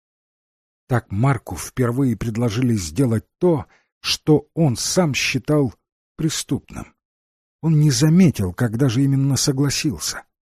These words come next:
Во всяком случае, ни борьбы, ни даже распутья не было.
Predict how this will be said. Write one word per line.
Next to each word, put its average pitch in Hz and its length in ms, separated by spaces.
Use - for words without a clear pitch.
Во 104 80
всяком 120 360
случае, 123 560
ни 123 240
борьбы, 113 580
ни 76 140
даже 107 260
распутья 120 840
не 151 200
было. - 260